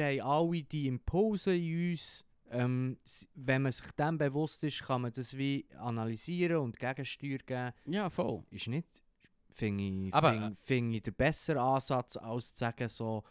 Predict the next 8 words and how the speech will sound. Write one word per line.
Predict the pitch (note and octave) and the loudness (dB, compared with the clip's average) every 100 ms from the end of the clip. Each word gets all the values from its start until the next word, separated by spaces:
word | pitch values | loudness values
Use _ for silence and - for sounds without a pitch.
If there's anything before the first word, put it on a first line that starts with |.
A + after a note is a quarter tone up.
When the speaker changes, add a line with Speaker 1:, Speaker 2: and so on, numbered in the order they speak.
| - - - | -20 -20 -12
Speaker 1:
ähm, | - A2 A2 G#2+ A2 G2+ _ _ - | -2 2 2 0 -2 -4 _ _ -6
ja, | G2+ A2+ A2+ | -2 0 0
fühl | - C3 C3 | -2 0 2
dich | B2+ A#2+ | 2 0
schuldig, | - C3+ C3 B2 B2+ - | 4 4 4 2 0 0
du | - A#2+ | -2 -2
stehst | - B2+ A#2+ | 2 2 2
ewig | A#2+ B2+ C3 | 0 -2 -2